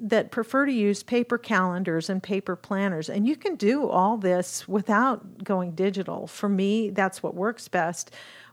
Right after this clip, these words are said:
But maybe you brainstorm on paper, on a legal pad, and then instead of putting all this stuff into your computer or your smartphone or whatever,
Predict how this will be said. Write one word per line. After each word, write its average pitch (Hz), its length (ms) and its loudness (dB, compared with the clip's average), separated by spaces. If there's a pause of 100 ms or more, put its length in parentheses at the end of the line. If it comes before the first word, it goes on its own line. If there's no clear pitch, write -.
But 196 360 0 (320)
maybe 214 380 2
you 208 120 2
brainstorm 208 960 2
on 190 180 -2
paper, 208 520 -2
on 190 120 0
a 180 80 -2
legal 214 300 2
pad, 175 500 -2 (380)
and 208 180 2
then 220 140 6
instead 247 400 2
of 233 180 4 (140)
putting 247 320 2
all 208 140 6
this 196 180 4
stuff 214 400 2
into 208 720 2
your 190 280 -2
computer 220 580 2
or 196 40 4
your 175 140 -2
smartphone 208 560 0
or 180 80 2
whatever, 170 460 0